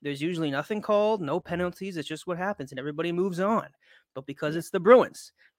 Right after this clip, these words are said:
Speaker 1: and because the Avalanche are soft, and because they're coming up with every excuse in the book as to why they got beat down so badly by Boston,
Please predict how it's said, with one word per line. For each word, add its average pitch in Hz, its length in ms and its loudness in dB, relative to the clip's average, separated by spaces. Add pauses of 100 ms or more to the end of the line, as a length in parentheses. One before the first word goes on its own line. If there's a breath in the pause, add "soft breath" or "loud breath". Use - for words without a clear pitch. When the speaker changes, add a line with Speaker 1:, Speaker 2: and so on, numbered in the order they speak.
Speaker 1:
and 139 140 -8
because 151 340 -4
the 151 140 0
Avalanche 180 440 2
are 196 40 -2
soft, - 580 -4 (240 loud breath)
and 147 100 -6
because 151 320 -2
they're 151 120 0
coming 185 280 0
up 196 140 0
with - 120 -8 (100)
every 190 220 0
excuse - 440 -6
in 185 60 -2
the 160 80 0
book 214 240 0
as 147 140 -2
to 156 100 -10
why 156 240 4
they 160 120 2
got 147 360 -2
beat 175 220 -8
down 175 260 2
so 151 180 -4
badly 147 440 2
by 147 240 2
Boston, 147 580 -4